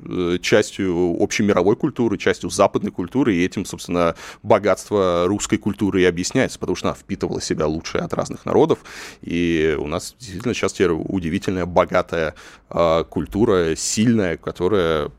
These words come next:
э, которой мы п-, по праву гордимся, но теперь, видите, Минкульт говорит, что все, хватит, мы строим такой некий виртуальный, э, з-, занавес и оберегаем наши скрепы, наши ценности от вот этого вот тлетворного влияния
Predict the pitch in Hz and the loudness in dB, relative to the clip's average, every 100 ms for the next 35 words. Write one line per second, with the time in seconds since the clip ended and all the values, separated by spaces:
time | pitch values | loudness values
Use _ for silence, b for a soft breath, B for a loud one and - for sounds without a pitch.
0 | - - 73 - - 95 87 82 - - | -10 -6 -6 -4 0 2 0 -2 -8 -6
1 | - - 110 107 107 127 110 143 226 - | -2 4 4 4 4 4 4 0 -2 -2
2 | 101 90 175 185 165 104 104 - 175 117 | -4 -4 -4 -2 0 0 -2 -4 -4 2
3 | 98 101 143 - 104 - 107 - 90 - | 4 4 2 -2 -2 2 2 2 0 0
4 | - 107 98 - - 104 95 82 - - | -6 -2 -2 -2 2 4 4 2 -4 -2
5 | 92 98 101 90 90 101 101 95 87 85 | 2 2 2 0 0 2 6 6 4 0
6 | - B B B B B 95 95 95 95 | -4 B B B B B 4 6 8 8
7 | 92 90 90 95 104 110 101 92 110 139 | 6 6 4 2 -2 -4 -2 -4 4 4
8 | 151 160 151 - 131 135 117 110 104 120 | 4 2 -2 0 4 4 4 2 4 6
9 | 123 120 - 104 101 - 90 85 - - | 6 2 -4 0 2 2 0 -2 -4 -6
10 | - - 104 110 120 - - 95 87 - | -2 2 2 2 0 -2 -4 -6 -6 -6
11 | - 110 110 104 - 87 87 - - - | -2 0 0 -2 -4 -4 -4 -8 -10 -6
12 | 110 85 - - _ - - 85 - - | -4 -4 -6 -8 _ -20 -6 -6 0 2
13 | - 185 90 87 87 85 80 82 73 | 2 2 0 2 4 4 4 2 -2